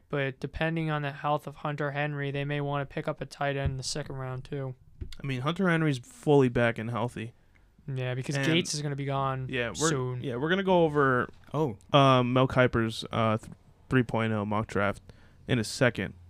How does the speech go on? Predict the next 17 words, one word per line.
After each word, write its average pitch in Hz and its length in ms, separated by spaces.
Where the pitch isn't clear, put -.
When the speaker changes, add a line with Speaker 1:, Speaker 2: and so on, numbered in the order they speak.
Speaker 2:
so 98 280
Speaker 3:
Mm. 98 40
Speaker 2:
we'll 104 100
see - 180
what - 140
happens - 320
there. - 200
What 131 80
do 127 40
you 120 40
think? 98 180
Speaker 3:
We 127 100
forgot 143 300
all 131 160
about 120 220
the 110 80
Dolphins. 110 640